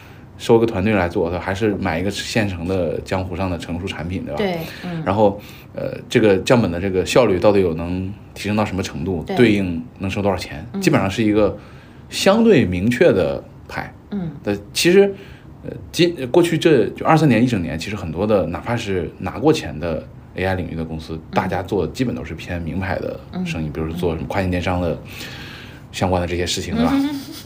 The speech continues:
Speaker 2: <laughs>
Speaker 1: 广告是一个最大的了，然后包括游戏领域也是。
Speaker 2: 嗯。
Speaker 1: 其实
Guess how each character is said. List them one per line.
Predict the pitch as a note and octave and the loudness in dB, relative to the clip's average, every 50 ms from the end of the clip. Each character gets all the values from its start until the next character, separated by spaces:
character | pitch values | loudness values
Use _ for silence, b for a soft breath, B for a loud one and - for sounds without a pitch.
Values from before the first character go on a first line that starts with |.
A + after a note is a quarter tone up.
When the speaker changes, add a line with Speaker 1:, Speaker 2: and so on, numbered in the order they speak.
| G4+ - | -14 -16
Speaker 2:
<laughs> | - - - - - - - - - - | -16 -18 -18 -18 -18 -18 -18 -16 -12 -10
Speaker 1:
广 | - - E2 | -8 -4 2
告 | G#2 G#2+ G2+ F2+ | 2 2 2 2
是 | - - F#2+ F2 | 0 -4 -4 -4
一 | |
个 | E2+ F2 | -2 -2
最 | F2+ F#2 | 0 2
大 | G#2 F#2+ F2 E2+ | 2 0 0 -2
的 | E2 | -6
了， | - - - - - - | -8 -12 -14 -18 -14 -10
然 | E2+ E2+ E2+ | -10 -8 -8
后 | F2+ | -6
包 | F2+ G2+ G2 | -6 -4 -2
括 | G2+ F2 | -2 -2
游 | F#2 | -2
戏 | F#2 A#2 | -2 -2
领 | G#2 F2 D#2 | -2 -2 -2
域 | D#2+ D#2 | -4 -4
也 | D2 | -6
是。 | C#2+ - - - - - - - | -6 -8 -10 -12 -12 -14 -12 -10
Speaker 2:
嗯。 | F3 E3+ D#3+ D#3 D#3 | -8 -6 -6 -8 -8
Speaker 1:
其 | - - A2 | -4 -2 0
实 | G#2 G#2 G2+ - | 0 0 0 -2